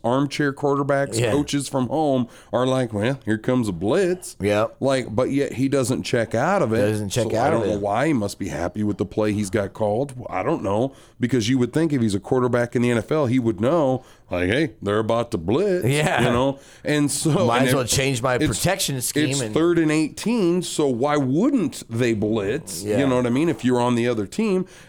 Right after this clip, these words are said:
Speaker 1: and sure as shit, he just checks down and, and nothing happens.
Speaker 2: Yeah.
Speaker 1: I mean, he's not given enough time for Jefferson, Thielen, K B or K J, uh, he,
Speaker 2: Yeah.
Speaker 1: to open up.
Speaker 2: Yeah.
Speaker 1: I mean,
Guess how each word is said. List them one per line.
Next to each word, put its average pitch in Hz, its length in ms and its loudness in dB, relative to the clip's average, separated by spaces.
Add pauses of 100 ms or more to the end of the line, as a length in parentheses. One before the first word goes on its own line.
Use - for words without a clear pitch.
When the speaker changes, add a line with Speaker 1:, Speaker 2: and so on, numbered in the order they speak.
Speaker 1:
and 151 320 0
sure 156 280 0
as 135 60 -4
shit, 208 300 -2
he 143 240 0
just 120 300 -2 (180)
checks - 340 -4
down 156 400 0
and, 135 240 0
and 127 100 4
nothing 123 260 0
happens. - 440 -4 (180)
Speaker 2:
Yeah. - 100 -8
Speaker 1:
I - 40 -2
mean, 165 200 -2
he's 165 140 2
not 147 180 0
given 139 240 2
enough 123 220 0
time 160 440 -2
for 120 420 2
Jefferson, 107 640 -2
Thielen, 110 600 0 (540)
K 120 300 0
B 113 260 -2
or 104 120 0
K 120 260 -2
J, 110 200 0
uh, 110 280 0 (100)
he, 107 200 -8 (280)
Speaker 2:
Yeah. 98 140 0
Speaker 1:
to 123 160 2
open 127 320 2
up. 117 420 0
Speaker 2:
Yeah. 95 160 2
Speaker 1:
I - 20 2
mean, 123 200 2